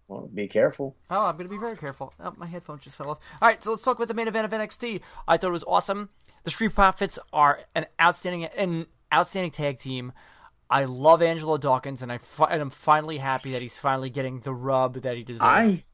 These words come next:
Speaker 1: did not realize he's been in the system since two thousand twelve.
Speaker 2: Yeah, he's been in for a long time, and now it's finally working for him.
Speaker 1: That is absolutely insane. Dude, this match, I was like, I, I'm like, "There's no way the Street Profits are winning."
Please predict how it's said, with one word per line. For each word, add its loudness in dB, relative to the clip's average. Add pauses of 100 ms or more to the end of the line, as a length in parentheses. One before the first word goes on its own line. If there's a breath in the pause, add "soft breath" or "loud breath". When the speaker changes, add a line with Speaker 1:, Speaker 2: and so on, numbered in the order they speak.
(220)
Speaker 1:
did 4
not 2
realize 2
he's -6
been 2
in 2
the 0
system 0
since -6
two 0
thousand 4
twelve. 0 (220)
Speaker 2:
Yeah, 0
he's -8
been -2
in -4
for -2
a 2
long 0
time, 4
and -6
now 2
it's -10
finally 2
working 2
for 0
him. -6 (200 soft breath)
Speaker 1:
That 2
is 0
absolutely 4
insane. -2
Dude, 4
this 4
match, 0
I 4
was 0
like, 0 (880)
I, 0
I'm 2
like, 2
"There's 4
no 4
way 2
the -8
Street -8
Profits -2
are -8
winning." -2